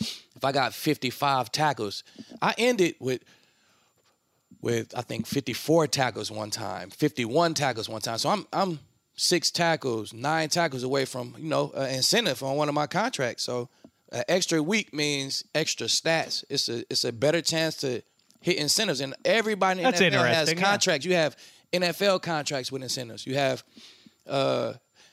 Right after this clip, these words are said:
Speaker 1: apparel contracts with incentives. I mean, so I've been playing football since I was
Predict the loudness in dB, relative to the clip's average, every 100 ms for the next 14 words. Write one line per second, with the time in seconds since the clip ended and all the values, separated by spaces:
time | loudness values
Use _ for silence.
0 | -10 -10 _ _ -4 2 4 6 4 0
1 | 0 0 0 -2 -6 -4 -2 -2 -4 -6
2 | -8 -10 -8 -6 -4 -2 2 0 -2 -12
3 | -20 -20 _ _ _ _ -2 0 0 0
4 | 2 0 2 0 4 2 2 -2 0 0
5 | 0 -4